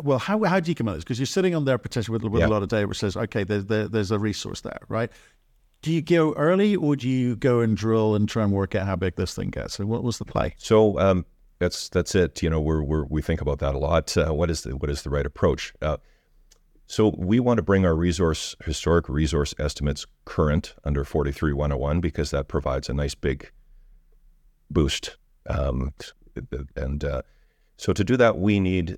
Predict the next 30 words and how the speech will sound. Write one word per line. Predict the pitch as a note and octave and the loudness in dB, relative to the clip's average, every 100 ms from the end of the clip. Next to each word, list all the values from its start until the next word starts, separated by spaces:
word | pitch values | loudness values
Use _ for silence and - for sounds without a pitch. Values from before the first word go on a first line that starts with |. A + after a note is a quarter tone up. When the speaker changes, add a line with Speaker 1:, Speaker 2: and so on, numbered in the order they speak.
| - | -6
Speaker 2:
a | C#2+ | 0
lot | D2 F2 | 2 4
more | F2 E2 | 4 4
historic | E2 - E2+ D2+ - | 0 2 2 2 2
data. | D#2+ D#2+ D2+ | 0 0 0
We | D2 | 0
need | D2 | -2
the | D2 | -4
drill | D#2+ D#2 D2+ | 0 0 2
logs, | C#2+ C#2+ C#2 - - _ | 0 0 -4 -8 -12 _
the | C#2+ | -14
probe | - - D2+ D#2 C#2 | -6 2 4 2 0
logs, | C#2 C2+ C2+ B1+ - | -2 0 -2 -6 -10
et | D2 | -8
cetera. | - C#2+ C#2 C2+ B1+ _ _ _ _ - | 0 0 2 -2 -6 _ _ _ _ -4
Uh, | C#2 B1 | -4 -2
I've | C#2+ | -2
been | D2+ | -2
saying | - F2+ E2+ | 0 2 2
in | |
the | D2 | 0
past | E2 D2+ D2+ - | 0 0 -2 -4
that, | C#2+ - | -6 -2
uh, | C#2 | -4
you | C2+ D#2+ | -2 -2
know, | |
if | D2 | -2
we | C#2+ | -2
have | D#2 E2 | 0 2
enough, | D#2 D#2 F2 - | 2 2 0 -8